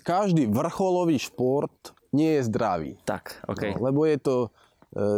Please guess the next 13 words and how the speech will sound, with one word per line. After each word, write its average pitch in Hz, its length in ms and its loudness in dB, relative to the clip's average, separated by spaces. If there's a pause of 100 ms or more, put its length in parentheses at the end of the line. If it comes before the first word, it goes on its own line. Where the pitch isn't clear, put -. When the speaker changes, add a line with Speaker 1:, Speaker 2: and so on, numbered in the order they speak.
Speaker 1:
derie 143 420 2
sa 127 160 -2
to 120 160 -2
telo, 123 600 0 (1300)
je - 160 -4
to 123 160 -2
ťažko 139 420 -4
pracujúci 120 640 -2
robotník, 110 520 -2
Speaker 2:
Mhm. 113 100 -2
Speaker 1:
vrcholový 95 400 0
športovec. 98 720 -2
Speaker 2:
Mhm. 120 140 2